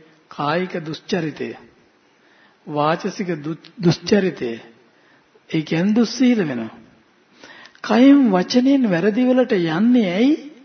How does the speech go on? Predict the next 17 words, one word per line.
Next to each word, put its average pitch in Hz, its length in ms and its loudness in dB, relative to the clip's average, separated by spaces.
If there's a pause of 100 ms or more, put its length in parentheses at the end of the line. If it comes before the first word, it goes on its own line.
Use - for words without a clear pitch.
(460)
සිත - 340 2 (840)
අසංවර 190 500 0
වීම 120 260 -8
නිසා. 110 360 -12 (680)
එහෙනම් 240 340 2
ඔබට 233 240 0
සිත 220 200 -2
සංවර 254 540 4
කරගන්න 277 400 2
පුළුවන් 254 380 2
වුණා 233 260 0
නම් 202 160 -6 (1040)
කෙලෙසද 262 440 2
අපි 240 240 -2
සිත 240 200 -2
සංවර 247 460 0
කරන්නේ? 120 480 -8